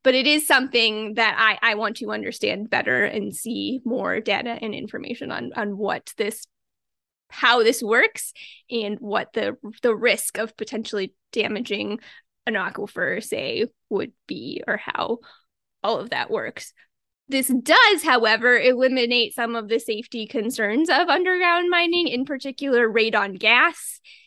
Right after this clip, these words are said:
inhalation was one of the big issues. So I think from that standpoint, it is safer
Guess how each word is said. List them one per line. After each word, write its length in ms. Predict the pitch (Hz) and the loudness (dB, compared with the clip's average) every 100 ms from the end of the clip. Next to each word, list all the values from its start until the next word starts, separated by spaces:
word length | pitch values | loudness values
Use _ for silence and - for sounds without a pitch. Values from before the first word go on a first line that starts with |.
| - | -6
inhalation 920 | 285 320 330 330 320 311 330 320 320 | -2 0 0 0 -2 -2 -4 -2 -2
was 200 | 254 247 | -2 -4
one 220 | 226 214 | -2 -2
of 160 | 214 208 | -2 -4
the 120 | 220 | -4
big 400 | 196 208 202 190 - _ _ | 0 0 0 -6 -14 _ _
issues. 560 | 233 214 - 190 196 - | 0 0 -2 -4 -4 -2
So 160 | 220 | 0
I 120 | 214 | 0
think 320 | - - 214 - | 2 2 2 0
from 240 | 220 226 | 0 0
that 280 | 214 214 - | 2 0 0
standpoint, 580 | - 320 330 320 339 269 | -2 0 0 0 -2 2
it 200 | 226 - | 0 2
is 200 | 220 226 | 0 -2
safer 460 | - 214 - 392 | -6 -6 0 4